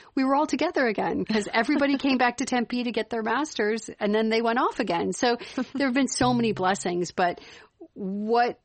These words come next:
Speaker 1: the biggest thing I have learned out of all, not the biggest thing, but one of the most important lessons I have learned out of all of this, from moving from Saint Paul to a temporary apartment,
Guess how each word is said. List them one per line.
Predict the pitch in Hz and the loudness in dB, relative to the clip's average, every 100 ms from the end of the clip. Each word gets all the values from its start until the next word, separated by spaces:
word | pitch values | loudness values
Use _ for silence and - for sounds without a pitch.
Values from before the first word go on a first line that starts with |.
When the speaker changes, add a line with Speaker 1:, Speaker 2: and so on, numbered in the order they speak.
| _ _ _ _ _ _ - | _ _ _ _ _ _ -6
Speaker 1:
the | 190 214 | -2 0
biggest | 196 294 330 - | 2 2 2 0
thing | 269 240 | 0 2
I | 220 214 | 2 2
have | 202 190 | 0 0
learned | 185 190 202 226 220 - | 2 2 2 2 -2 -2
out | 180 185 | -2 -2
of | 180 - | -6 -10
all, | - | -8
not | 202 127 | -6 -8
the | - | -8
biggest | - 175 - | -10 -10 -6
thing, | 269 165 | -4 -2
but | 175 | -2
one | 208 240 | 2 2
of | 240 | 4
the | |
most | 220 240 269 226 | 4 2 2 -2
important | 190 175 - | -2 -6 -4
lessons | 170 - 160 156 | -6 -6 -6 -4
I | 151 | -6
have | 165 | -6
learned | 160 147 151 | -4 -4 -4
out | 165 | -6
of | 151 151 | -4 -2
all | 151 156 | -2 -4
of | 143 | -8
this, | 143 - | -10 -4
from | 160 | -2
moving | 165 175 170 | 0 0 -2
from | - 156 156 | -2 -6 -4
Saint | - 233 226 | -2 -2 -2
Paul | 175 175 175 170 | -2 -2 -2 -6
to | - | -8
a | 143 | -8
temporary | - 220 208 202 180 | -4 -4 -4 -6 -4
apartment, | 170 - 170 - 190 170 | -6 -6 -6 -4 -4 -4